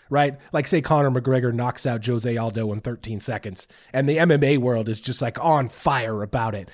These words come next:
I always wonder if, uh, if the casuals are like, "Hold on,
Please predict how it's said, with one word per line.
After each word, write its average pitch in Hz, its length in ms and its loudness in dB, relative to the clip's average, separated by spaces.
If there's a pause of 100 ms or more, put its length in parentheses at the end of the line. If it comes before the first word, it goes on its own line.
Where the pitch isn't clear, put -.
(140)
I 139 100 -4
always 180 220 2
wonder 180 340 2
if, 135 240 0
uh, 120 260 0 (760)
if 180 100 -4
the 220 100 -2
casuals 185 600 4
are 139 100 4
like, 123 240 0 (120)
"Hold 160 220 2
on, 104 260 -2